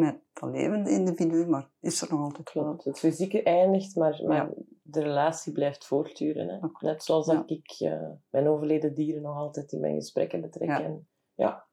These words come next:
Speaker 2: Mensen hebben ook een, een heel atypische manier om te reageren op verlies bij ho-, bij dieren, of, eh, in dit geval bij honden.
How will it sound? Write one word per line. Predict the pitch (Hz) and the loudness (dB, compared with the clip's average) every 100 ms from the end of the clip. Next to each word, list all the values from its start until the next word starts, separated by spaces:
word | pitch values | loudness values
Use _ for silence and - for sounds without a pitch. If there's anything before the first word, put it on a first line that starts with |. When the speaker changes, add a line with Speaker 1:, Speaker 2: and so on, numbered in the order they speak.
| _ _ _ _ _ _ _ _ _ _ | _ _ _ _ _ _ _ _ _ _
Speaker 2:
Mensen | 160 196 233 | 6 6 8
hebben | 208 175 190 | 8 8 8
ook | 214 | 6
een, | 214 185 | 4 6
een | 156 | 6
heel | 151 175 180 | 8 8 6
atypische | - 180 175 185 | 2 -2 2 4
manier | 165 147 156 165 | 6 6 6 6
om | 156 | 4
te | 156 | 4
reageren | 147 143 127 151 170 | 6 6 6 4 6
op | 156 - | 2 2
verlies | 147 139 135 | 0 0 0
bij | 143 135 127 | 6 6 6
ho-, | 139 | -2
bij | 123 123 127 123 - | -2 2 2 0 -10
dieren, | 117 127 151 165 | -4 2 6 6
of, | 139 | 4
eh, | - - | -2 -2
in | 139 | 0
dit | 135 - | -2 0
geval | 139 139 139 | 4 6 8
bij | 139 131 | 6 6
honden. | 131 156 180 190 190 | 4 6 6 4 2